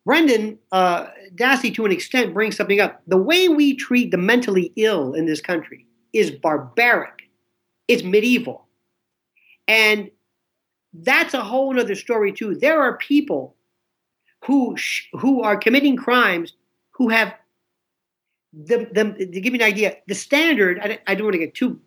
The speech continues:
into the woods here, but it's important that you know this. The standard normally is called the MacNaughton Rule. And the MacNaughton Rule means that do you have an appreciation of right for wrong? Do you know the difference between right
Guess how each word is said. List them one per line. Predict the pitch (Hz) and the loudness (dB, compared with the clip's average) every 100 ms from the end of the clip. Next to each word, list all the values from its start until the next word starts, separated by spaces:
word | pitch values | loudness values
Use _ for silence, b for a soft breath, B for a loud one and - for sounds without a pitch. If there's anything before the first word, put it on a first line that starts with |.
| _ - - - _ _ - | _ -20 -20 -20 _ _ -6
into | 175 175 | -2 0
the | |
woods | 170 208 202 | 2 0 0
here, | 180 | 0
but | 170 | -2
it's | 170 | -2
important | 190 233 202 | -2 -2 -2
that | 160 | -2
you | 196 | -2
know | 208 | -2
this. | 147 - b b b b | -4 -12 b b b b
The | - | -10
standard | - 311 339 277 220 | -2 2 2 4 2
normally | 220 214 | 0 2
is | 190 180 | 0 0
called | 214 202 | 0 2
the | |
MacNaughton | 190 170 190 170 | 0 2 0 0
Rule. | 143 120 - - | -4 -12 -14 -10
And | 180 190 | -2 0
the | |
MacNaughton | 196 190 269 311 240 | 2 2 2 2 2
Rule | 214 | 2
means | 196 196 190 | 2 0 0
that | 180 | -2
do | 156 | -2
you | 226 339 | 0 2
have | 339 277 | 2 2
an | |
appreciation | 233 254 - 220 214 202 | 0 -2 -2 0 -2 0
of | 160 | 0
right | 175 180 | 2 0
for | 175 | 0
wrong? | 165 147 | -4 -2
Do | 160 | -2
you | 294 427 359 | 0 0 0
know | 311 294 | 0 0
the | 233 | 0
difference | - 254 254 196 | -2 -2 -4 -6
between | 185 185 160 | -10 -10 -6
right | 196 214 | -2 -2